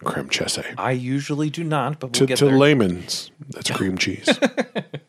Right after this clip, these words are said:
Speaker 2: Creme chese.
Speaker 1: But I am of a higher caliber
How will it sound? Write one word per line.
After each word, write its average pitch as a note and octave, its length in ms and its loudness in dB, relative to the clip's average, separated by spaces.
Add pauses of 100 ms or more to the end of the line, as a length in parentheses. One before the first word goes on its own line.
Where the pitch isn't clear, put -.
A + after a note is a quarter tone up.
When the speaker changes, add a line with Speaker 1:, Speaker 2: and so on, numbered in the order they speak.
(240)
Speaker 2:
Creme C3 300 -6
chese. - 640 -2
Speaker 1:
But A#2 200 4
I A2+ 600 6 (560)
am G2+ 80 2
of F2+ 80 6
a F2+ 80 4
higher F2+ 260 2
caliber D2+ 600 0